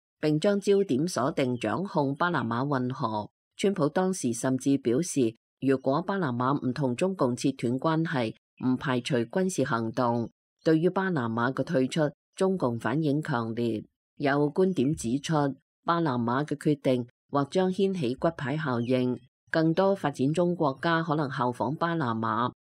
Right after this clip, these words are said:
同中共疏遠。另外，喺近期仲爆出咗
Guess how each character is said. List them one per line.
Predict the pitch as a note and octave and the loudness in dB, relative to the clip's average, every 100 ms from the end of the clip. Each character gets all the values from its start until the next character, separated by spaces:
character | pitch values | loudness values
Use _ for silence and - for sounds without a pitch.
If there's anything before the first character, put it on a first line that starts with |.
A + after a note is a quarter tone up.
| - | -4
同 | C#3+ B2+ | -2 2
中 | F3 F#3 | 2 2
共 | F#3 A#2 | 2 -2
疏 | A2+ D#3+ D#3+ | 0 2 2
遠。 | D3+ A2+ A2 A#2 - _ _ _ | 2 2 2 0 -6 _ _ _
另 | C#3 C3+ C3+ | 2 4 4
外， | C3+ B2+ A#2 - _ - | 2 2 -2 -8 _ 2
喺 | C3+ F3 | 2 2
近 | - C#3+ | 0 -2
期 | - B2 A#2 | 0 0 2
仲 | C3+ C3 | 2 2
爆 | B2+ C#3+ | 2 0
出 | - F3 | 2 0
咗 | - A2 B2+ | 2 0 0